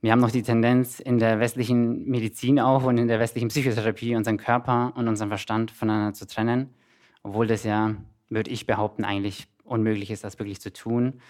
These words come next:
weil Emotionen immer im Körper stattfinden. Der Körper ist sozusagen das Unterbewusstsein, das ist das Medium, wo alles gespeichert wird. Und ein Leitsatz ist auch immer, der Körper lügt nie.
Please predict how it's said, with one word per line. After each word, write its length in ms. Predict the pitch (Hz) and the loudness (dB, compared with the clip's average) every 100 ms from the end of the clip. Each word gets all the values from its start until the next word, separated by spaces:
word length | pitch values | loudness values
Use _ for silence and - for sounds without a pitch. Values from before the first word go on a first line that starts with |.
| - - | -20 -16
weil 160 | - 98 | -6 -2
Emotionen 640 | 110 104 - 113 113 110 | 0 0 0 2 2 2
immer 380 | - 127 117 113 | 0 2 4 4
im 140 | 107 | 0
Körper 340 | 104 110 107 98 | -2 -2 -2 -6
stattfinden. 680 | - - - 113 - 120 120 _ _ _ _ _ _ _ _ _ _ | -10 -16 -14 -14 -14 -16 -18 _ _ _ _ _ _ _ _ _ _
Der 60 | 107 | -6
Körper 440 | - 120 123 123 | 4 4 4 2
ist 400 | 117 113 - - | 2 -6 -8 -12
sozusagen 460 | - 117 - 113 113 | -2 -2 0 2 2
das 160 | 107 - | 2 2
Unterbewusstsein, 1080 | 151 147 113 104 107 - - 110 113 123 123 | 2 2 0 0 0 -2 -4 0 2 2 -2
das 140 | 107 | -6
ist 140 | 110 | -6
das 160 | 107 - | -8 -2
Medium, 460 | 117 131 117 113 110 | 2 2 2 0 2
wo 60 | |
alles 260 | 101 110 - | 0 -2 -8
gespeichert 540 | 104 - 120 110 - | -6 -2 -2 -2 -12
wird. 220 | - - _ _ _ _ _ _ _ _ _ _ | -14 -18 _ _ _ _ _ _ _ _ _ _
Und 300 | 117 110 - - | -2 -2 -2 2
ein 240 | 113 127 | 4 6
Leitsatz 420 | 120 117 120 113 | 6 4 2 -4
ist 160 | 110 - | -4 0
auch 180 | 120 123 | 0 2
immer, 280 | 120 120 120 | 2 2 0
der 160 | 107 | -4
Körper 560 | - 110 110 117 113 117 | -2 0 0 0 0 -2
lügt 460 | 107 107 110 - - - | -4 -2 -4 -10 -20 -8
nie. 320 | 104 101 92 | -2 0 -2